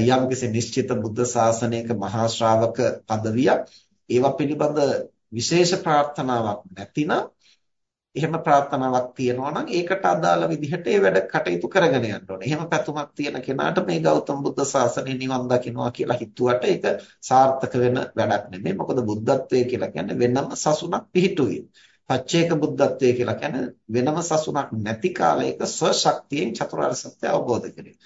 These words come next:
මහා ශ්‍රාවක කියලා කියන්නේ වෙනම බුද්ධ ශාසනයක බුදුවරයෙක් ජීවමාන කාලය තුල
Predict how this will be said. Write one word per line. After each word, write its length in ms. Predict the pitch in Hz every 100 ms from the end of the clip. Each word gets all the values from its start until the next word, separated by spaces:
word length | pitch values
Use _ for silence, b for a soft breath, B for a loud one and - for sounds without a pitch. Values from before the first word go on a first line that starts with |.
| b b -
මහා 320 | 113 156 190
ශ්‍රාවක 460 | 240 233 170 147 131
කියලා 300 | 123 117 104
කියන්නේ 460 | - 101 98 - - -
වෙනම 300 | 110 123 175 196
බුද්ධ 280 | 139 123 - -
ශාසනයක 800 | - 107 123 - 147 156 156 156
බුදුවරයෙක් 600 | - 127 131 160 170 175 175 -
ජීවමාන 580 | 117 139 143 151 151 156
කාලය 460 | - 95 101 135 165 175
තුල 240 | - 175